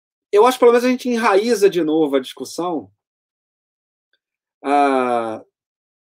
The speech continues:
em coisas que dá pra chegar a acordos racionais, né? Acordos ra-, vocês não vão gostar de nada disso. É, em, em discussões assim mais, mais, mais abertas, mais, enfim,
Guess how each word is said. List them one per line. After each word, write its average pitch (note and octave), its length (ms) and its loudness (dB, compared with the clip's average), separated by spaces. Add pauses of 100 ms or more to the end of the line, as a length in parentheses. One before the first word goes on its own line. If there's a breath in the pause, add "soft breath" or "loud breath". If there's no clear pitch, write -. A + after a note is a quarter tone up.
(380)
em F#3 180 -2
coisas G#3 480 4
que G#3+ 140 -6
dá G3 220 0
pra G#3 360 0
chegar F#3+ 320 0
a - 40 2
acordos F#3+ 360 2
racionais, D3+ 580 -6
né? B2 140 -10
Acordos B2 400 -10
ra-, C#3 140 -8
vocês C#3 360 -8
não C#3 100 -6
vão D3 120 -6
gostar C#3+ 340 -6
de C3+ 60 -4
nada C#3 260 -4
disso. A2+ 260 -14 (680 soft breath)
É, C3 540 4
em, C#3+ 420 2
em C3+ 60 4
discussões E3 680 0
assim D3 280 -2
mais, C3+ 420 0
mais, B2 640 -6 (1000)
mais C3 180 0
abertas, C3 560 2
mais, A#2 280 -16
enfim, - 280 -20